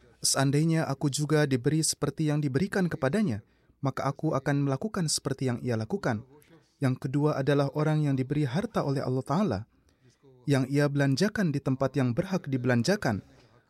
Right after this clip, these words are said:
Lalu orang yang iri berkata, 'Seandainya aku juga diberi seperti yang diberikan kepadanya, maka aku akan melakukan seperti yang ia lakukan,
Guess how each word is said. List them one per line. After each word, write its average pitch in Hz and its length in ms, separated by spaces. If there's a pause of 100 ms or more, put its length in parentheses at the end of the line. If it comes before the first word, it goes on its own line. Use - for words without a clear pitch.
(140)
Lalu 135 400
orang 143 240
yang 127 160
iri 143 240
berkata, 127 560 (1200)
'Seandainya 139 640
aku 139 240
juga 143 400
diberi 135 320
seperti 214 480
yang 135 160
diberikan 151 480
kepadanya, 104 560 (480)
maka 127 320
aku 131 320
akan 147 320
melakukan 139 480
seperti 135 400
yang 123 160
ia 202 160
lakukan, 110 560